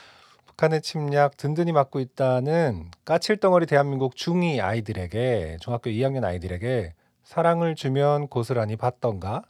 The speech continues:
천만만의 콩떡이다. 내 경험으로 보면 아이들이 아빠 사랑을 스폰지처럼 쭉쭉 빨아들이는 나이는 초등학교 저학년까지다. 초등학교 사 학년만 되어도 사춘기가 시작되어 아빠의 사랑과 호의를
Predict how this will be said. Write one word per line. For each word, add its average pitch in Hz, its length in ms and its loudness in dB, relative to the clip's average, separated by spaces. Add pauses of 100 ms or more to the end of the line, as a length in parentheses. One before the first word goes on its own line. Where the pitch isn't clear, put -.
(180)
천만만의 147 840 0
콩떡이다. 123 840 0 (180)
내 151 220 2
경험으로 147 480 0
보면 117 560 0
아이들이 107 580 -4
아빠 92 300 -2
사랑을 127 580 -2 (380)
스폰지처럼 170 920 0
쭉쭉 175 600 -6 (120)
빨아들이는 170 680 0
나이는 107 640 -2
초등학교 123 1040 -4
저학년까지다. 101 1300 -2 (180)
초등학교 156 560 4
사 175 140 6
학년만 151 500 4
되어도 110 560 2
사춘기가 175 580 2
시작되어 117 600 0
아빠의 143 420 2
사랑과 117 540 0
호의를 139 560 0